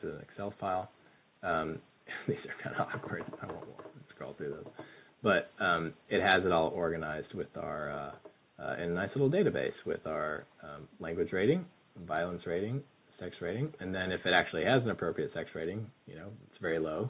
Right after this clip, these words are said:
for a four or five-year-old, you can go check out the content just to make sure there's nothing weird. Um, so this has allowed, you know, my wife and I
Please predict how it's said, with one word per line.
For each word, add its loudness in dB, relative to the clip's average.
for 0
a -8
four -4
or -4
five-year-old, -2
you -2
can 0
go 2
check -2
out 2
the -6
content -6
just 2
to 0
make 2
sure 4
there's 4
nothing -10
weird. -8
Um, 2
so 2
this 4
has 0
allowed, 2
you -6
know, -8
my -12
wife -10
and -10
I -10